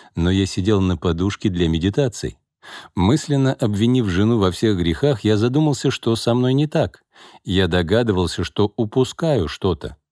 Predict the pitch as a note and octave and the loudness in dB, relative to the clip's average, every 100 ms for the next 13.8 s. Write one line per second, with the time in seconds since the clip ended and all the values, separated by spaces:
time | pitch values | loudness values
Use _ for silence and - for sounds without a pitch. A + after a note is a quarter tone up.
0 | _ - - - E2 F#2 G2 F#2+ F2 F#2 | _ -20 -18 -4 0 2 2 2 2 0
1 | E2+ A2+ C#3+ F#2+ - - F#2+ - B2+ C3 | 0 0 0 0 -4 -2 -2 0 0 0
2 | - D#3 C3 A2 B2 C3 B2+ B2+ B2+ A2+ | 0 0 0 0 2 2 2 2 2 0
3 | - A2+ G#2+ A#2 C#3 C#3+ F#2 A#1+ - - | -2 0 2 2 2 0 -2 -4 -12 -20
4 | _ _ _ - - - E2 D#2+ D#2+ E2+ | _ _ _ -14 -10 -4 -2 0 -2 -2
5 | F2 A2 - - A#2+ - _ _ _ _ | -2 -4 -4 -2 -2 -4 _ _ _ _
6 | _ _ _ G#2 F#2 A2+ G#2+ E2 D#2+ D2+ | _ _ _ -4 0 2 2 0 -2 -2
7 | - F2+ - E2+ E2 D#2+ D#2 D#2 D#2 - | -4 -2 -2 -2 0 0 -2 -4 -4 -4
8 | E2 - D2+ D2+ B2 C3+ - B2 - _ | -4 -2 -4 -2 -4 -2 0 0 -2 _
9 | - A#2+ - C#3 D3+ C#3+ C3+ C3+ - B2 | -2 -2 0 0 0 2 2 0 -2 -2
10 | C3 D3 D3+ B2 F2+ - E2+ F#2 G2+ C#2+ | 2 2 2 2 0 -2 -4 -2 -2 -2
11 | C#2 - - _ _ _ _ _ _ _ | -6 -8 -12 _ _ _ _ _ _ _
12 | _ _ - - G#2 C3 E3 D3+ D#3+ D3 | _ _ -8 0 0 2 0 2 2 2
13 | C#3+ D3 E3 C#3+ E2 - B1 | 2 2 2 0 -2 -6 -8